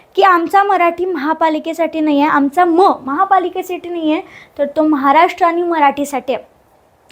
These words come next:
पण ठाकरे बंधूंची ही युती कधीपर्यंत असणार आहे हा एक मोठा सवाल आहे. म्हणजे दोन हजार पाचचं वगैरे ते साल असेल जेव्हा राज ठाकरेंनी शिवसेना सोडली.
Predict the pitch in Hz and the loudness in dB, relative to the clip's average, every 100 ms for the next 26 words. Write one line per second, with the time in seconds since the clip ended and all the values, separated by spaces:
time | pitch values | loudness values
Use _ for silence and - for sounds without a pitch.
0 | - - 392 392 349 - 392 415 415 440 | -6 -2 -2 0 -2 -2 -4 -4 -4 -6
1 | 427 427 392 381 403 359 381 - - _ | -2 2 4 2 2 0 -2 -4 -20 _
2 | - 359 359 440 440 427 427 392 381 320 | -2 2 4 2 2 0 -2 -4 -4 -6
3 | 349 - _ _ _ - 294 311 311 294 | -6 -10 _ _ _ 0 0 2 -2 -2
4 | 302 302 254 247 285 349 339 359 381 415 | -2 0 0 0 0 0 0 2 2 2
5 | 403 403 415 440 - - _ _ 359 339 | 2 4 4 2 -6 -20 _ _ 2 4
6 | 359 359 - 392 381 381 381 392 403 392 | 2 -2 -4 0 2 2 0 -2 -6 -4
7 | 359 349 339 330 285 330 311 277 269 294 | 0 2 0 -2 -2 -2 0 2 4 4
8 | 392 339 269 - 330 320 311 311 320 440 | 4 2 0 -2 -8 -4 -2 0 -2 -4
9 | _ _ - - 403 466 466 440 440 415 | _ _ -14 0 4 4 2 0 0 0
10 | 285 214 240 | -2 -4 -12